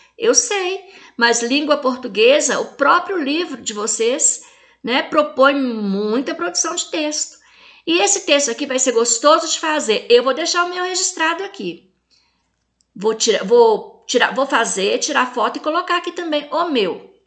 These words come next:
Imagine que você está perdido ou perdida em uma ilha. O que que aconteceu pra você ficar perdido nesse lugar?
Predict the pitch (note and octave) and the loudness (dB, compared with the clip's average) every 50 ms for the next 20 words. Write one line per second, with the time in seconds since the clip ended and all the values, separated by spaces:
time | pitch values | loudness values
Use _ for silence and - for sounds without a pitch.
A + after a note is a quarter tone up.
0 | _ _ _ _ _ _ _ _ _ _ _ _ _ _ _ _ _ _ _ _ | _ _ _ _ _ _ _ _ _ _ _ _ _ _ _ _ _ _ _ _
1 | _ _ _ _ D#4 D#4+ E4+ D#4+ D#4+ D4+ - - C#4+ D#4+ F4 F#4+ F#4 F#4+ F#4 E4+ | _ _ _ _ -6 -2 0 2 2 2 2 0 0 -2 -4 -6 -6 -6 -6 -2
2 | D#4+ D#4 D#4 D4+ D4 C4 C#4 C#4 - C#4+ C4+ - B3 B3+ B3+ A3 F#3 F#3+ B3 D#4 | 0 0 0 0 0 0 -2 0 -2 -4 -4 0 2 2 2 0 -2 -4 -4 -4
3 | F4 F4+ E4+ - - C#4 C#4 C#4 C#4 C#4 C4+ B3 C4+ - B3 C4+ C4 A3 C#4+ C4+ | -4 -4 -6 -2 -2 0 0 2 4 2 2 2 -2 -2 -2 -2 -2 -2 -2 -4
4 | - - B3 B3 B3+ B3+ B3+ C4 B3 A3+ G3 F3 D3+ C3 A#2+ B2 - - F#3+ - | 0 -2 -2 0 0 -2 -2 -2 -2 -2 -2 -2 -4 -4 -6 -8 -10 -10 -14 -18
5 | - _ _ _ _ _ _ _ - - - _ _ _ _ _ F4 E4 - - | -20 _ _ _ _ _ _ _ -20 -20 -20 _ _ _ _ _ -8 -8 0 2
6 | A4 B4+ B4 - A#4+ A#4 - G4+ F4 E4+ D#4+ D#4 D#4 - - C#4 C4+ C#4 C4+ A#3+ | 2 2 4 2 -2 -4 -4 -6 -4 -2 -2 -2 0 2 2 2 2 4 2 2
7 | B3 B3 B3 - - B3 A#3 A#3+ B3 C#4 - - - - _ _ _ _ _ _ | 2 0 -2 2 2 4 6 6 4 4 0 -6 -16 -20 _ _ _ _ _ _
8 | _ _ _ _ _ _ _ - B3 - - A3 B3 B3 - B3 A#3 A#3+ - G#3 | _ _ _ _ _ _ _ -12 -6 0 2 2 2 2 2 0 2 2 -2 -6
9 | - A3+ G3+ A3 A3+ - A#3 A#3 A3 G#3+ - G#2 - - - - - | -8 -8 -8 -6 -6 -6 -6 -6 -6 -6 -6 -6 -6 -6 -10 -14 -18